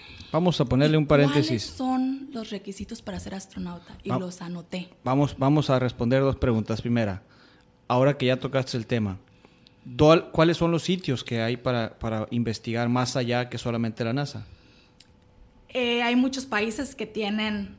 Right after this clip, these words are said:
Speaker 2: lo que sería la nasa de los otros países, ¿no? O sea, una institución que se dedica al sector espacial, por ejemplo, Canadá, eh, eh, la Agencia Espacial Canadiense. En Europa existe lo que es la, la Agencia Espacial Europea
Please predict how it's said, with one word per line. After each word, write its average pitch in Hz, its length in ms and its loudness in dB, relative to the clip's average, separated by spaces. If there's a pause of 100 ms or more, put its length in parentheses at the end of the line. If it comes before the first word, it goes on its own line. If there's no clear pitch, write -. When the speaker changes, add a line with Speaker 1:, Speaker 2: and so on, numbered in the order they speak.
(120)
Speaker 2:
lo 220 240 -4
que 208 100 -8
sería 208 320 -4
la 202 220 -2
nasa 233 480 0
de 185 180 -6
los 170 160 -6
otros 190 240 -8
países, 170 400 -14
¿no? 254 120 -4
O 220 40 -6
sea, 208 140 -4
una 214 300 -2
institución 247 760 -4
que 226 160 -12
se - 80 -12
dedica 185 380 -8
al 185 100 -10
sector 196 260 -10
espacial, 196 420 -8
por 208 120 -8
ejemplo, 196 280 -8
Canadá, 214 480 -6 (200)
eh, - 600 -14
eh, - 60 -20
la 185 120 -10
Agencia 220 420 -4
Espacial 196 420 -10
Canadiense. 269 560 -6 (1120)
En 220 200 -4
Europa 269 680 0
existe 226 480 -8
lo 226 140 -6
que 208 100 -8
es 202 220 -10
la, 202 260 -4
la 208 120 -6
Agencia 240 280 -2
Espacial 233 420 -6
Europea 240 640 -4